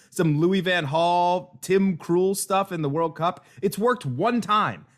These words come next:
That time it worked, and then they continued to do it. I was, I was elated. Now, going through and going to the eleventh one, and Kelleher, I mean, the story there, obviously the former striker from some small club, uh, so, you know, kinda had the,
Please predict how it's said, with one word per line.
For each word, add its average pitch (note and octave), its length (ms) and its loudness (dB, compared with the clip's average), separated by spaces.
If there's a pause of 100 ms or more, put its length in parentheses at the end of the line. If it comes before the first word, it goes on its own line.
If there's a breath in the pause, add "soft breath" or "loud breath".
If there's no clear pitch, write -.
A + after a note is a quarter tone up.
That G#3 400 0
time E3 480 0
it E3 180 -2
worked, D#3+ 440 0
and D#3 120 -2
then F3 120 -2
they F3 160 -2
continued F3+ 340 -6
to D#3+ 60 -8
do F#3 160 0
it. C#3+ 100 -6 (280 loud breath)
I A3+ 100 0
was, A#3+ 340 2
I B3 80 0
was A3 160 2
elated. D#3 420 0
Now, C3+ 200 0
going D3+ 300 0
through D#3 240 0
and C3 120 0
going D3 260 0
to C#3 80 -8
the C3 100 -4
eleventh C3 380 -2
one, F#3 300 -2
and A2 180 -4 (320 soft breath)
Kelleher, E3+ 460 2
I C#3+ 40 0
mean, C3+ 140 2
the B2 80 -2
story C#3 340 0
there, C3 260 0
obviously B2+ 360 -2
the A2+ 80 -6
former A#2 280 -6
striker C#3 640 -2
from A#2 180 -6
some B2+ 300 -2
small C3 360 -2
club, B2+ 520 -4 (320 loud breath)
uh, A#2 220 0
so, A2+ 220 -4
you A2+ 160 -6
know, A2 120 -2
kinda A#2+ 320 -4
had A#2+ 380 -6
the, A#2 340 -2